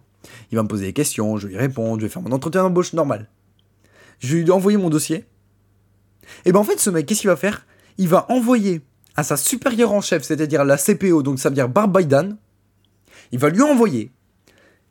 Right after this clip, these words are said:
elle va regarder mon dossier, va voir s'il est intéressant, elle va faire des recherches sur moi au cas où, et elle va dire si oui ou non. C'est elle qui aura le dernier mot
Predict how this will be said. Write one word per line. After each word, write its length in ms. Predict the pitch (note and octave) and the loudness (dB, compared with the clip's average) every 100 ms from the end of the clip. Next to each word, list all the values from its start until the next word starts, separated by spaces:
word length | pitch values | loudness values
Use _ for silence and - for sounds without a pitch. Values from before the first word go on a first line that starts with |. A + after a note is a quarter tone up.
| - | -6
elle 120 | C3+ | -2
va 160 | A#2 | 0
regarder 400 | A#2+ G#3+ A3+ G#3+ | 2 2 2 2
mon 120 | G3+ F3+ | 2 2
dossier, 400 | D#3 - A#2 - _ _ _ _ - | 0 0 -8 -8 _ _ _ _ -4
va 160 | A#2+ | 0
voir 240 | C3 F3 A#3+ | 2 2 0
s'il 160 | - | 0
est 60 | F#3 | 0
intéressant, 500 | F3 D3 C3 C3 E3+ | 0 -2 -4 -6 -6
elle 100 | B2+ | -6
va 80 | A2+ | -6
faire 200 | - A3+ | -2 0
des 100 | G3+ | 2
recherches 340 | G3 F#3+ G#3 | 0 0 -2
sur 140 | - F#3+ | -2 -2
moi 140 | F#3 | 2
au 80 | E3+ | 2
cas 120 | D#3 | 4
où, 180 | C#3 F3 _ _ _ _ _ _ - | 2 0 _ _ _ _ _ _ 2
et 260 | B3+ D4 - _ _ _ _ _ _ _ _ _ _ _ _ _ _ _ | 4 2 -6 _ _ _ _ _ _ _ _ _ _ _ _ _ _ _
elle 120 | F3+ | 2
va 120 | F#3+ | 4
dire 180 | F3+ G#3 | 4 2
si 140 | G3+ F#3+ | 2 0
oui 160 | D#3+ | 0
ou 40 | D3+ | -2
non. 160 | G#2 - | -6 -8
C'est 200 | - F3+ | 0 4
elle 240 | G3+ F#3 | 4 4
qui 240 | - - D3+ | -2 -2 2
aura 200 | C3 C3 | 4 4
le 140 | B2+ | 2
dernier 340 | A#2 D#3 D#3 | 0 0 0
mot 220 | C#3+ C3 | 2 0